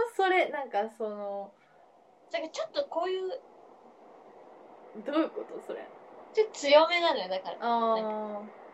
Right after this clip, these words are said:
Speaker 1: あー、そういうことね。
Speaker 2: うん。そうそうそう。
Speaker 1: でもさ、なんか、それはどっちもどっちだね。なんか正直。
Speaker 2: ね。
Speaker 1: だってさ、それはさ、
Speaker 2: うん。
Speaker 1: なんかその、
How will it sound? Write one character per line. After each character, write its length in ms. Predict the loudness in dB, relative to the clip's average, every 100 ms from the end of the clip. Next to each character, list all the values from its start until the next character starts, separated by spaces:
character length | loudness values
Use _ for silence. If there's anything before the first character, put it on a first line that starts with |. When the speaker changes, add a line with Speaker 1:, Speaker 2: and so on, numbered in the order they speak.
| -6
Speaker 1:
あ 420 | 0 2 4 2 2
ー、 20 |
そ 80 | 0
う 40 |
い 20 |
う 20 | 0
こ 60 |
と 80 | -6
ね。 80 | -8
Speaker 2:
う 40 | -8
ん。 200 | -8 -12 -18 -16 4
そ 140 | 6
う 40 | 6
そ 180 | -2
う 20 | -10
そ 180 | -2
う。 20 | 8
Speaker 1:
で 140 | 8 8
も 140 | 0
さ、 240 | -2 -4
な 120 | -4 -8
ん 60 |
か、 180 | -8 -12 -14 -20 -20 -20 -20 -20 -20 -20 -20 -20 -20 -20 -20 -20 -20 -20 -20 -20 -20 -20
そ 200 | 0 10
れ 60 | 12
は 60 | 12 10
ど 100 | 6 4
っ 20 |
ち 120 | 2
も 100 | 4
ど 100 | 4
っ 40 | 0
ち 120 | -2
だ 80 | -4
ね。 200 | -4 -8
な 100 | -10
ん 20 | -10
か 80 |
正 160 | -8 0
直。 120 | 0
Speaker 2:
ね。 120 | 0 -2 2 2 2
Speaker 1:
だ 60 | 2
っ 20 | 6
て 80 | 6
さ、 180 | 4 0 -16 -20 -20 -20 0
そ 100 | 2
れ 60 | 2 0 -2
は 80 |
さ、 60 | -2 -2
Speaker 2:
う 40 | -4
ん。 20 |
Speaker 1:
な 80 | -6
ん 60 |
か 140 | -8 -8
そ 140 | -10
の、 240 | -10 -14